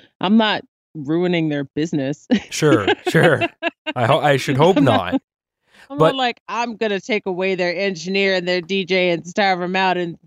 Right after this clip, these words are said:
Speaker 1: grind 'em into the dust."
Speaker 2: Right. Well, when he's, when Adrian's actually explaining to his, uh, his hired goon, who, by the way, they don't mention his name until much later on in the episode, which is annoying, but his name is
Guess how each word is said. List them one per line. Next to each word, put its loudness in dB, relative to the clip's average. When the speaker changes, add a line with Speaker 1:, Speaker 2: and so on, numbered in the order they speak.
Speaker 1:
grind -2
'em -4
into -4
the -6
dust." -16
Speaker 2:
Right. 0
Well, 6
when 4
he's, 0
when 0
Adrian's 0
actually 0
explaining -2
to -4
his, -6
uh, -6
his -8
hired -2
goon, 0
who, -4
by 0
the 4
way, 0
they 0
don't 2
mention 2
his 0
name 0
until -2
much 0
later 4
on 2
in -2
the -2
episode, -4
which -6
is -6
annoying, 2
but -4
his -6
name -2
is -6